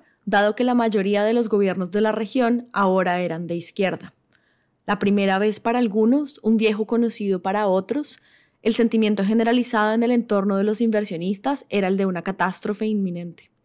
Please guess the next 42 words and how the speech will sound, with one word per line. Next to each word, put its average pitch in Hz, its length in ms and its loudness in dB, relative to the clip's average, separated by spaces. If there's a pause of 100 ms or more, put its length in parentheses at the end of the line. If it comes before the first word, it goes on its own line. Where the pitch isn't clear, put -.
(560)
Sin 214 200 -2
embargo, 202 520 0 (240)
latam 202 480 0
ha 240 80 -2
sido 226 240 2
una 220 80 2
de 220 80 0
las 226 160 0
regiones 208 360 -2
con 214 140 -2
mejor 220 240 0
comportamiento 196 840 -2
en 208 140 0
lo 196 100 0
corrido 180 400 -4
del 202 180 2
año, 185 340 -2 (340)
aunque 226 240 0
todavía 269 560 2
no 202 140 -2
está 190 200 -4
libre 180 300 2
de 180 100 -2
riesgos. 175 600 -4 (540)
Por 202 140 0
lo 196 100 2
tanto, 202 540 -2
ahondaremos 220 680 2
en 302 100 2
lo 262 100 2
que 240 120 -2
ha 190 100 -2
cambiado 233 500 2
en 262 80 2
el 262 100 0
primer 202 280 0
semestre 196 500 -2
del 214 140 2
año 214 320 0
en 220 100 0
términos 190 420 -4
políticos, - 680 -4